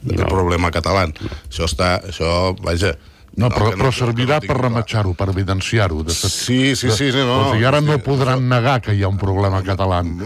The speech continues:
Speaker 3: Ara no podran dir que unos cuantos sí, otros cuantos no. Ara se sabrà.
Speaker 1: Mm, no, de, de poder, de poder,
Speaker 3: Sí, bueno.
Speaker 1: podran, podran fer el que vulguin. No, no,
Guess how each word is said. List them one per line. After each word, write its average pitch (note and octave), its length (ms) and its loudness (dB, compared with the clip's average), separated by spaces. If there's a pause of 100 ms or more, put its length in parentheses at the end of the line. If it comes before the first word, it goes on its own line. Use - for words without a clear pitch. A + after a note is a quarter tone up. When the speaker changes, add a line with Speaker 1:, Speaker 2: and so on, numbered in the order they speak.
(160)
Speaker 3:
Ara G#2+ 160 2
no C3 160 4
podran B2+ 480 2
dir C#3 140 -2
que A2+ 140 -2
unos C#3 380 0
cuantos B2+ 540 0
sí, E3 140 0
otros C3+ 340 -2
cuantos A#2 580 0
no. C#3 240 0 (280)
Ara A2 180 0
se B2+ 140 -2
sabrà. G#2 360 0
Speaker 1:
Mm, G2 680 0 (320)
no, G#2 180 2 (300)
de, F#2+ 180 2
de G2 180 0
poder, B2 520 2
de G#2+ 160 -6
poder, A#2+ 480 0 (680)
Speaker 3:
Sí, B2+ 120 0
bueno. A2+ 200 2
Speaker 1:
podran, A2+ 360 0
podran G#2+ 340 0
fer A2 140 -2
el G2 60 -4
que F#2+ 80 -2
vulguin. F#2 420 -2
No, A2 280 2
no, A#2 640 2